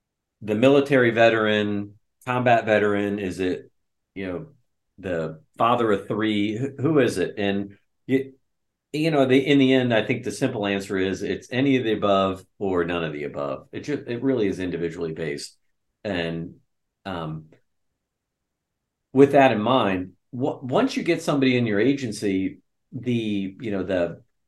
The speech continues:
I think the education is, is critically important, and agencies should do whatever they can to support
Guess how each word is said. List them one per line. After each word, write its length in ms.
I 100
think 300
the 260
education 960
is, 360
is 220
critically 440
important, 380
and 220
agencies 640
should 200
do 180
whatever 280
they 120
can 300
to 140
support 720